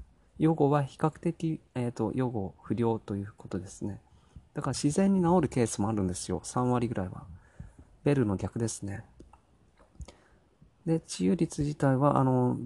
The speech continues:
病院に行けば、その二倍以上ですね。六十パーセントとか七十パーセントは、まあ、治るので、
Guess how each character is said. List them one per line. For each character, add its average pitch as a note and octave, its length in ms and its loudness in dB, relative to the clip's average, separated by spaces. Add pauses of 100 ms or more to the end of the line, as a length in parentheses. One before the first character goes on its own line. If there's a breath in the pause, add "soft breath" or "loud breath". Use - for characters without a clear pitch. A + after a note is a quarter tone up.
(120)
病 D3+ 200 6
院 D#3 60 8
に D#3+ 100 6
行 D#3 60 2
け D#3 160 2
ば、 D#3 460 4
そ - 140 -6
の C3+ 100 2
二 B2+ 140 4
倍 C#3 220 4
以 - 20 0
上 G2+ 160 -2
で G#2 60 -4
す A#2 120 -6
ね。 G#2+ 120 0
六 A#2 220 0
十 B2+ 100 -2
パ - 200 -2
ー - 40 -2
セ C#3 100 -2
ン A#2+ 80 0
ト - 100 -12
と - 80 -14
か - 280 -8
七 B2+ 180 -2
十 C3+ 100 -2
パ E3+ 160 -2
ー E3 40 0
セ F3 140 -4
ン D3+ 40 -2
ト B2 120 -4
は、 A#2 160 2
ま A2 280 -4 (380 soft breath)
あ、 - 20 -4
治 C#3+ 200 2
る B2 80 4
の G2 140 0
で、 G#2+ 280 2